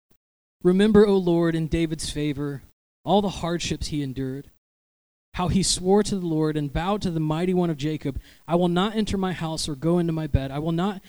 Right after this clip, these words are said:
give sleep to my eyes or slumber to my eyelids until I find a place for the Lord, a dwelling place for the mighty one of Jacob.'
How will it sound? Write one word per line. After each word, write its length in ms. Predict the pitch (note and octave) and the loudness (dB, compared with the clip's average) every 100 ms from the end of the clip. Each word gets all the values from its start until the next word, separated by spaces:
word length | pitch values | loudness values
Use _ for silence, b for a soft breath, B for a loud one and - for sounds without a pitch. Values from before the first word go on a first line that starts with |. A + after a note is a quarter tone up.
| B - | B -4
give 160 | F#3+ - | -2 0
sleep 440 | - - G#3 B3 | -2 0 0 0
to 120 | - | 0
my 180 | A3 G3+ | -2 -2
eyes 540 | D#3+ D#3+ D3+ C#3+ C3+ - | -4 -4 -4 -4 -6 -8
or 100 | D3+ | -6
slumber 540 | B2+ - - G3 G3+ G3 | -6 -4 -4 -2 -2 -2
to 100 | F3 | -2
my 180 | D#3+ D3 | -4 -4
eyelids 460 | C#3 D3 C3+ C3+ C#3 | -8 -8 -8 -8 -10
until 260 | C#3 D3 | -10 -12
I 220 | D3 E3+ | -8 -4
find 280 | F#3+ E3 D#3+ | -4 -4 -4
a 60 | D#3+ | -4
place 320 | - C#3+ C3 | -4 -4 -6
for 140 | - | -6
the 80 | C#3 | -10
Lord, 400 | C3 C3 B2+ B2+ - _ _ _ _ _ _ _ _ _ _ | -6 -6 -6 -8 -12 _ _ _ _ _ _ _ _ _ _
a 80 | D#3+ | 0
dwelling 480 | D#3 D3 F3 G3 F3+ | 2 2 2 2 2
place 320 | - D#3+ C#3 | 0 -2 -4
for 100 | - | -4
the 80 | D3 | -4
mighty 340 | D3 D3 E3 | -2 -2 0
one 200 | D3+ D3+ | -2 -2
of 80 | C#3 | -6
Jacob.' 560 | - C#3+ C3+ C#3+ C#3 | -6 -8 -8 -12 -12